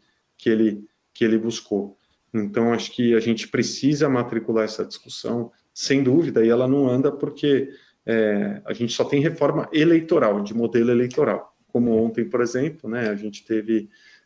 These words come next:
a, a volta da propaganda gratuita voltada na, na Câmara, que é assim, isso foi eliminado em dois mil e dezessete, voltou com a contrapartida de financiamento público, e agora ela volta com mais financiamento público. Então, assim, nós temos um problema. O grande Brasil reformista é o Brasil da reforma eleitoral. Esse,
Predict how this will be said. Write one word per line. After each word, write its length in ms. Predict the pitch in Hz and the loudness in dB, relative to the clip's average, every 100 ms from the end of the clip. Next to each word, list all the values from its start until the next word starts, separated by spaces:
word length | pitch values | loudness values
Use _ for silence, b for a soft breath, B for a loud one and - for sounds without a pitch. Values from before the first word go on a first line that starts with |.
| - | -6
a, 340 | 107 101 - | -2 -2 -2
a 20 | |
volta 420 | 104 107 117 120 113 | -2 2 2 2 -2
da 120 | 110 | -2
propaganda 520 | - 117 113 113 110 | -4 -2 -2 0 0
gratuita 600 | 117 117 - 117 131 110 | 0 -2 -2 -4 -2 -4
voltada 480 | 107 107 104 101 104 | -6 -6 -2 -2 0
na, 200 | 101 101 101 | 0 -2 -6
na 160 | 107 101 | -10 -10
Câmara, 420 | - 113 131 131 | -4 -2 -2 -6
que 140 | - | -6
é 80 | 104 | -8
assim, 380 | 101 - 107 101 | -8 -12 -12 -12
isso 160 | - - | -12 -2
foi 140 | 113 | 2
eliminado 520 | 110 117 117 110 113 | 4 4 2 2 0
em 60 | 107 | 0
dois 160 | 107 | 0
mil 100 | 104 | 0
e 40 | 110 | -2
dezessete, 580 | 110 107 117 127 131 127 | -2 -2 -2 -2 -4 -2
voltou 520 | 135 123 131 117 - b b b _ | -2 0 -2 -2 -4 b b b _
com 160 | 123 | 0
a 80 | 117 | 2
contrapartida 600 | 123 120 113 123 - 117 | 0 0 -2 -4 -2 -2
de 100 | 104 | -2
financiamento 560 | - 113 107 113 113 - | -2 -2 0 0 -2 -4
público, 380 | 147 156 175 156 | -4 -4 0 0
e 40 | |
agora 220 | 117 127 | 2 4
ela 140 | 143 131 | 4 2
volta 600 | 113 127 160 - 170 - _ _ _ _ _ | 4 4 4 0 -2 -2 _ _ _ _ _
com 200 | - 180 | 2 4
mais 400 | 160 143 196 202 | 4 4 2 2
financiamento 540 | 147 143 139 131 127 | 0 0 0 0 0
público. 380 | - 117 104 101 | -4 -6 -6 -10
Então, 160 | 110 113 | -10 -10
assim, 160 | - | -10
nós 160 | 113 107 | -8 -6
temos 180 | 123 123 | -4 -4
um 40 | |
problema. 420 | 131 151 127 151 | -4 -2 0 0
O 80 | 135 | 0
grande 320 | 110 127 143 | 2 4 4
Brasil 380 | 135 127 117 123 | 2 4 4 2
reformista 640 | 120 123 123 113 123 127 143 | 0 -2 -2 0 0 0 0
é 20 | |
o 40 | |
Brasil 280 | 143 139 131 | 2 2 2
da 120 | 143 | 0
reforma 380 | 139 139 139 143 | 0 0 0 2
eleitoral. 520 | 143 160 165 117 104 | 2 2 2 2 2
Esse, 360 | 113 120 139 | 2 0 -6